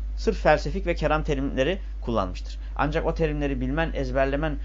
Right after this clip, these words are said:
fıkh etmen lazım ki o risaleyi anlayabilmen için. Neden İbn-i Teymiye orada onu yapmış da burada onu yapmamış? Çünkü burada ehli sünnetin akidesini beyan ediyor vasıtiyede. Ama Tedmuriye'de ise onların diliyle onlara reddiye veriyor. Anladık?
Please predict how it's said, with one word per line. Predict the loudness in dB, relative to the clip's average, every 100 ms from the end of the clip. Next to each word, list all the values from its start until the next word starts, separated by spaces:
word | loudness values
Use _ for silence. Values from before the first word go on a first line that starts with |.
| -6 -6 -4
fıkh | 0
etmen | 0 2 2 4
lazım | 4 4 0
ki | -2 2
o | 2
risaleyi | 2 2 2 2
anlayabilmen | 2 0 -2 -2 -4 -4
için. | -4 -6 -6 -6 -6 -6 -6 -6 -6 -4
Neden | 0 2 4
İbn-i | 2 0
Teymiye | 0 2 4
orada | 4 2
onu | 0 2
yapmış | 0 0 -2
da | 0
burada | 0 2 4
onu | 4
yapmamış? | 2 0 -2 -4 -4 -6 -6 -4
Çünkü | -2 0 2
burada | 2 6 6 4 -4 -8 -6 -6 -4 -2 4
ehli | 6 6
sünnetin | 2 0 0 2
akidesini | 2 2 2 2 6
beyan | 6 6
ediyor | 4 2 0 -4 4
vasıtiyede. | 4 6 2 -2 -2 -4 -4 0
Ama | 4 4
Tedmuriye'de | 4 4 4 4 4 4
ise | 0 2 0 0 -6 6
onların | 10 10 8 4
diliyle | 4 6 8
onlara | 8 6 4
reddiye | 2 2 0
veriyor. | 0 -4 -8 -8 -8 -8 -8 -8 -8 -8 -6
Anladık? | -2 0 -2